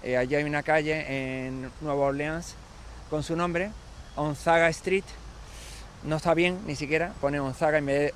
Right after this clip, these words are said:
Unzaga. Y al lado pone la de su cuñado. Su cuñado es más famoso, se ha hecho más famoso, eh, Bernardo de Galvez, que también llegó a ser muy importante porque contribuyeron los dos, eh, en el proceso de nacimiento.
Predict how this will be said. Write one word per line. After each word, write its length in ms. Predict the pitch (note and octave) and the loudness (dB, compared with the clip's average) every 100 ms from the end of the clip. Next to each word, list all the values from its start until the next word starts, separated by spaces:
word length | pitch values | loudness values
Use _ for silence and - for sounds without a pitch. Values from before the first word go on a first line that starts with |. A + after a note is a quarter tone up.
| D#3 | -2
Unzaga. 460 | D3 - E3+ D#3+ G#3 - - - - - | -2 2 2 2 -8 -16 -18 -16 -16 -2
Y 80 | D#3+ | 2
al 100 | D#3+ | 6
lado 160 | F3 | 6
pone 240 | F3 F#3 F#3 | 6 2 4
la 140 | F3+ | 4
de 160 | E3+ D#3 | 4 2
su 160 | - D#3+ | 0 -4
cuñado. 480 | D3+ F3+ A3 C#3 G#2 | -2 0 0 0 -4
Su 180 | - C3+ | -6 -4
cuñado 520 | C#3+ D#3+ E3+ F#3 F#3+ - | -2 2 4 4 4 0
es 80 | |
más 160 | E3 D#3 | -2 -2
famoso, 460 | D#3+ F3 F#3+ G3 A#3+ - - - - | 0 -2 -2 -4 -6 -10 -16 -14 0
se 60 | D3 | 2
ha 80 | |
hecho 180 | D3 E3+ | 2 0
más 140 | D#3+ C#3+ | -2 -2
famoso, 460 | D#3 F#3+ F3+ G#3+ D4 - - - - - D3 | 0 -2 -2 -8 -8 -18 -18 -18 -18 -8 0
eh, 400 | D3 D3 C#3+ C3+ | 2 4 2 2
Bernardo 380 | C3+ D#3 D#3+ D#3+ | 2 2 2 2
de 140 | D3+ | 4
Galvez, 400 | E3+ F3+ F3 A#3 - - - - - - - | 4 4 0 -4 -8 -18 -18 -16 -16 -14 -4
que 100 | C#3+ | 0
también 280 | C#3 D3 D3 | 0 0 2
llegó 220 | D3 D3 | 4 4
a 40 | |
ser 120 | C3 D3+ | 0 -4
muy 100 | C#3+ | -2
importante 480 | C3+ C3+ E3+ F3 F#3 | -2 -2 -2 -2 -2
porque 320 | C#3 C3 B2 | -2 -2 -2
contribuyeron 540 | C3 B2+ B2+ C3+ D3 | -2 -2 -2 0 2
los 140 | D3+ C3 | 2 2
dos, 300 | D#3 E3+ - - - - - - | 0 0 -6 -16 -16 -16 -16 -8
eh, 340 | C#3+ D3 C#3+ C#3+ | 0 2 4 2
en 60 | C#3+ | 0
el 60 | C3+ | -2
proceso 400 | C3 B2 D3+ D#3 | -4 -4 -4 -2
de 100 | D3 | -2
nacimiento. 600 | C#3 D3+ D#3 F#3 D#3+ | -2 -4 -2 -4 -2